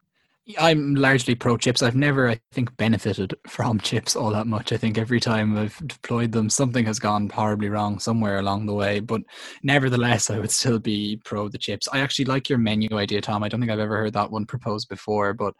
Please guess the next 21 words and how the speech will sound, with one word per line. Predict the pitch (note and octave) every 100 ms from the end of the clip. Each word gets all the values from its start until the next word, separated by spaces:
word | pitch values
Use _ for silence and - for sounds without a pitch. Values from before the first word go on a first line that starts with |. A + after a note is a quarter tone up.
| - - -
even | - B2 B2+
putting | - C3+
in | B2 A#2
something | B2 A#2 A#2
like | A2+
a | A2
bit | A2+
of | A2+
a | G#2+
red | A2 A2
herring | A2+ A2+ A2
kind | A2 A#2 _ G#2+
of | G#2+ A2+ -
option | A2 - A2+ G#2+
there, | G#2
like, | G#2 G#2+
let's | A2 -
say |
you | G#2+
just | A2 -
get | A2+